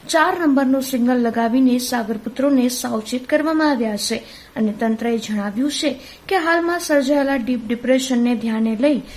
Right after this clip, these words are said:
ગુજરાત મેરીટાઈમ બોર્ડ ગાંધીનગર અને હવામાન વિભાગની સૂચના મુજબ પોરબંદર બંદર પર સિગ્નલ નંબર ચાર પ્રદર્શિત કરવામાં આવ્યું છે.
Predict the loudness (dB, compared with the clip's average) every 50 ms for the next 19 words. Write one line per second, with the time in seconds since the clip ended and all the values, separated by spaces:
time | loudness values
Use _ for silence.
0 | -20 -20 -14 -4 0 0 0 0 2 2 2 2 2 0 0 0 0 0 0 -2
1 | -2 -2 0 0 0 0 2 2 2 2 2 0 -2 -2 -2 0 0 0 0 0
2 | 0 0 0 0 0 -2 -2 -2 -2 0 0 0 -2 -4 -8 -16 -20 -20 -20 -6
3 | -4 -2 0 0 0 0 0 -2 0 0 0 0 0 0 2 2 4 4 4 4
4 | 2 0 -2 -4 -4 -4 -4 -4 -2 0 2 2 0 0 0 -2 -4 -4 -4 -6
5 | -6 -4 -2 0 0 0 0 0 -2 -2 -2 -2 -2 -2 0 0 -2 -2 -2 -2
6 | -2 -2 -4 -8 -12 -18 -20 -18 -12 -6 -2 0 0 0 0 0 0 2 2 2
7 | 4 2 2 0 -2 -4 -2 -2 0 0 -2 -2 -4 -4 -4 -2 -2 -4 -4 -4
8 | -6 -6 -2 0 0 0 2 2 0 0 0 -2 -4 -6 -8 -8 -10 -10 -8 -6
9 | -6 -6 -6 -6 -8 -12 -20